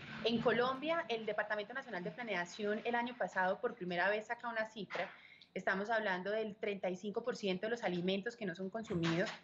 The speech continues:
La gente siempre dice, "¿Pero el treinta y cinco es qué?". Pues son nueve punto siete millones de toneladas de alimentos. Pero nueve punto siete,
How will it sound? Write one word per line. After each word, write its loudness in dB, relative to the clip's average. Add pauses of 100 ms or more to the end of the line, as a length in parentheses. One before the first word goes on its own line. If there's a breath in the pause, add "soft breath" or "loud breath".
(320 loud breath)
La 2
gente 0
siempre 0
dice, -2
"¿Pero -2
el -6
treinta -2
y -2
cinco -6
es -4
qué?". -2 (240)
Pues -6
son 0
nueve 2
punto -2
siete -4
millones 0
de 0
toneladas 2
de 0
alimentos. -6 (540)
Pero 2
nueve 0
punto -8
siete, -8